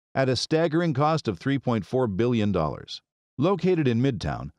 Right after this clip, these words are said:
One Vanderbilt is one of the most unique buildings in New York because of its fluted terracotta surface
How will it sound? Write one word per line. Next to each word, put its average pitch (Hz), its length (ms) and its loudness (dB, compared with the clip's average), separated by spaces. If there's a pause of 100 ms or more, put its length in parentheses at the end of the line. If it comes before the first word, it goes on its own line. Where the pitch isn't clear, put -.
(120)
One 165 260 2
Vanderbilt 139 560 2
is 113 140 0
one 135 140 2
of 117 100 0
the 123 80 0
most 127 240 0
unique 147 340 0
buildings 151 400 2
in 110 140 2
New 135 100 2
York 127 420 -2 (140)
because 143 300 2
of 127 80 0
its - 160 -2
fluted 151 480 0
terracotta 123 580 0
surface 95 540 -2